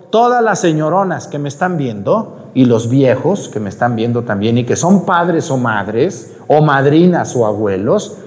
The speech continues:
van a terminar la misa y yo no sé cómo le van a hacer, pero en este mes de abril tienen que comprar un ángel de la guarda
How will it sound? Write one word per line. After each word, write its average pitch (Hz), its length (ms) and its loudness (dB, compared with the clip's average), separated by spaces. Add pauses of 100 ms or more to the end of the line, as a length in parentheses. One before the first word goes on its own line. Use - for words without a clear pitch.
(480)
van 214 580 4
a 262 140 -2
terminar 190 460 0
la 165 140 0
misa 156 500 -4
y 143 80 -2
yo 165 140 4
no 220 100 0
sé 214 160 -4
cómo 202 240 -2
le 175 80 4
van 156 180 0
a 131 60 -2
hacer, 110 280 -4
pero 120 200 0
en 147 100 2
este 233 240 0
mes 190 260 2
de 156 120 4
abril 196 340 2 (640)
tienen 233 640 4
que 202 200 0
comprar 170 480 0
un 170 120 -2
ángel 156 380 0
de 135 80 0
la 110 100 -2
guarda 87 500 -6